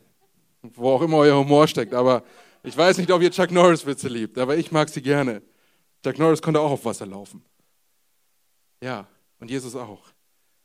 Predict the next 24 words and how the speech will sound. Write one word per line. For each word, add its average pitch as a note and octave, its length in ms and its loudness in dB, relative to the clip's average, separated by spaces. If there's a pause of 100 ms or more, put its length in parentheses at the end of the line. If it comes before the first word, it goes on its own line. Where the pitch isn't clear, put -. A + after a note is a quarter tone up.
(120)
Aber E3 200 -2
Petrus, F3+ 360 -2
dieser D#3+ 240 -10
Typ, G3 300 -8
der D#3+ 120 -4
so F3 100 -6
ein G3 80 -4
Hitzkopf F3+ 540 -6
war, B2+ 120 -10
der D3 100 -8
so E3 120 -6
krasse F#3+ 300 -12
Dinge E3 260 -8
mit C3+ 140 -14
Gott A#2+ 140 -16
erlebt G#2+ 340 -20
hat, - 160 -20 (2000)
der C#3+ 80 -8
später D#3+ 280 -4
Simon E3 380 -6
heißt, - 340 -20 (1120)
dieser D3+ 200 -2
Mann, F3+ 280 -2
der D#3 140 -2